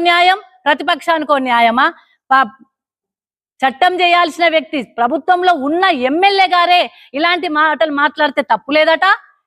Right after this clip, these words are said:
ఎంకరేజ్ చేస్తారట. కానీ దాన్ని కౌంటర్ ఇచ్చిన మా కార్యకర్తలు తీసుకుపోయి కేసులు పెట్టి వాళ్ళని కొడతారట. ఇది ఎక్కడ న్యాయం అండి?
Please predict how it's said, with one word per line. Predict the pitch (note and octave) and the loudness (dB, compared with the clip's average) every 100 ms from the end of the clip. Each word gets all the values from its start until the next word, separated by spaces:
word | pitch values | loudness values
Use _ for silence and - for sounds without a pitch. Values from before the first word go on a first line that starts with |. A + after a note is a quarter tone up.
| A3 | -6
ఎంకరేజ్ | B3+ E4 E4+ C#4+ | -2 2 2 2
చేస్తారట. | E4+ - F4 E4+ F#4+ G#4 - _ - | 0 2 0 2 0 -2 -4 _ -2
కానీ | F4+ F4 | -2 0
దాన్ని | F4+ F4 D4+ | -2 0 0
కౌంటర్ | E4 F#4+ G4+ G#4 | 0 0 0 0
ఇచ్చిన | G4+ G4+ F#4+ A#3 - _ _ - | 0 0 0 -2 -10 _ _ -2
మా | E4 G4 F#4+ | 2 4 2
కార్యకర్తలు | F#4+ G4+ G4 F#4+ G4 F#4+ | 2 2 0 0 -2 -2
తీసుకుపోయి | F#4 - F#4 F#4+ F4 | -4 -2 -2 0 0
కేసులు | F4+ F4+ F4 F4+ | 0 0 0 0
పెట్టి | - F4 | 0 -2
వాళ్ళని | E4+ D#4+ | 0 0
కొడతారట. | D4+ D4+ C#4+ C4+ A#3 | -2 -2 -4 -6 -4
ఇది | D4 | -2
ఎక్కడ | F#4+ F#4 | -2 0
న్యాయం | F#4+ D4 A#3+ | 0 0 -2
అండి? | A#3 | -6